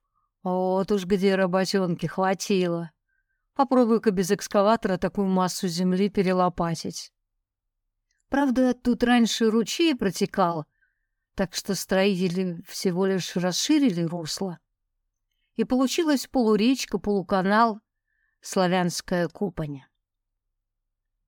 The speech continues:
И зря в будущем фыркали глупые небрежители родной земли, дескать, из дерева только варвары строят, а вот в Европах... А что в Европах? Там сейчас такая же тайга кругом, как и здесь.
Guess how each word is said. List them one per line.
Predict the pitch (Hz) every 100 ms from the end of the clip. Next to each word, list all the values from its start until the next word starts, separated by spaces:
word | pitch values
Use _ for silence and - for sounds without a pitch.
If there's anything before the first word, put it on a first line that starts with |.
| _ _ _ _ _
И | 269
зря | 240 302 339
в | 254
будущем | 240 214 202 240
фыркали | 202 254 196 214 208
глупые | 185 233 - 208
небрежители | 202 185 202 190 214 - 190
родной | 190 190 190 190
земли, | 175 190 190 196 165 - _ _
дескать, | 185 202 - 202 202
из | 175
дерева | 160 208 320 339 214 190 185
только | 196 185 202
варвары | 185 196 185 190 190
строят, | - - 214 294 330 233 180 185
а |
вот | 180 185
в | 180
Европах... | 190 180 214 302 359 247 196 165 _ _ _ _ _ _ _ _ _ -
А | 220
что | - 339
в | 285
Европах? | 185 165 196 247 240 - _ _ _ _ _ _ _ _ _ _
Там | - 294
сейчас | 269 269 - 269 240
такая | 247 233 269 254
же | 214 233
тайга | 233 220 208 254
кругом, | 254 208 185 196 175
как | 208 -
и | 190
здесь. | 170 185 226 156 -